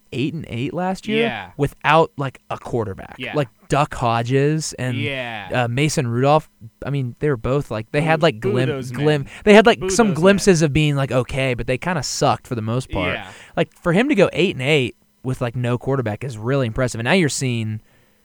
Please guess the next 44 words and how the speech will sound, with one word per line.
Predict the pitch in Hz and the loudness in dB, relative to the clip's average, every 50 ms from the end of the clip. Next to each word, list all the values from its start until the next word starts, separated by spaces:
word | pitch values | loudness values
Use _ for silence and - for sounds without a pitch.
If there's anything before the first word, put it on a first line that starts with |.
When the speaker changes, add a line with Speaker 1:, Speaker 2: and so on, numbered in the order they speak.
| _ _ _ _ _ _ _ _ _ _ | _ _ _ _ _ _ _ _ _ _
Speaker 1:
that | - 120 120 113 - | -6 -4 -4 -4 -6
if | - 120 117 | -8 -10 -6
he | 127 135 | -6 -6
gets | 117 110 127 135 131 - - | -4 -2 -2 -2 -2 -2 -6
a | - | -8
quarterback, | - - - 110 - - - - - - - | -8 -8 -8 -10 -10 -8 -8 -8 -8 -10 -8
he's | - 123 123 113 123 | -6 -6 -6 -6 -6
a | |
Speaker 2:
Big | - - 156 151 | -10 -8 -8 -8
Speaker 1:
phenomenal | - - - 147 | -6 -6 -6 -6
Speaker 2:
Ben, | 156 165 175 175 175 170 | -6 -4 -4 -6 -6 -8
Speaker 1:
coach. | 160 - - | -8 -8 -10
Speaker 2:
Big | 147 143 127 | -10 -10 -8
Ben | 147 151 170 180 190 | -8 -6 -6 -6 -8
is | 185 175 | -8 -8
Speaker 1:
Yeah. | 196 - | -8 -6
Speaker 2:
back, | 156 160 165 170 170 170 - - | -6 -6 -6 -6 -6 -8 -10 -12
and | 143 135 | -16 -14
he's | 139 151 160 143 | -14 -14 -14 -14
looking | 156 165 160 - 170 156 147 | -14 -14 -14 -12 -14 -14 -12
good. | 131 147 151 156 156 156 160 156 147 _ _ _ _ _ _ - | -12 -10 -8 -8 -8 -8 -8 -10 -12 _ _ _ _ _ _ -18
And | 135 143 147 | -16 -14 -12
then | 151 147 147 | -12 -12 -12
you | 139 135 | -12 -10
have | 147 156 156 | -10 -12 -10
the | 147 147 135 | -10 -10 -10
emergent, | 131 127 131 151 175 170 160 156 135 | -10 -10 -10 -10 -10 -12 -12 -14 -14
'cause, | - 180 165 151 131 | -12 -12 -12 -12 -10
like, | 147 156 151 147 139 131 - _ _ _ _ _ _ _ _ - | -10 -8 -8 -8 -8 -10 -16 _ _ _ _ _ _ _ _ -12
in | 175 175 180 | -10 -8 -6
my | 180 196 220 | -4 -4 -4
mind, | 233 226 214 208 202 185 | -4 -4 -6 -6 -6 -8
it's | 185 156 - 175 | -10 -12 -10 -10
like, | 165 165 151 - | -10 -10 -10 -12
okay, | 165 156 - 170 | -14 -14 -12 -12
you | 151 151 156 | -12 -10 -10
have | 151 139 120 | -10 -12 -12
Juju, | 104 123 139 156 160 135 127 123 117 117 117 117 117 117 _ _ _ _ _ _ _ - - | -14 -14 -12 -12 -12 -12 -12 -12 -10 -10 -10 -12 -14 -16 _ _ _ _ _ _ _ -20 -14
you | 127 131 131 | -12 -10 -8
lose | 143 160 190 196 | -6 -4 -2 0
Speaker 1:
Juju's | 135 - - 339 302 | 0 4 6 4 4
Speaker 2:
Antonio | 170 120 117 113 - - 107 | 4 2 -2 -2 -2 -2 -2
Speaker 1:
not | 104 104 123 180 214 208 | 0 0 2 2 2 2
Speaker 2:
Brown, | - 135 131 123 | 0 -4 -10 -12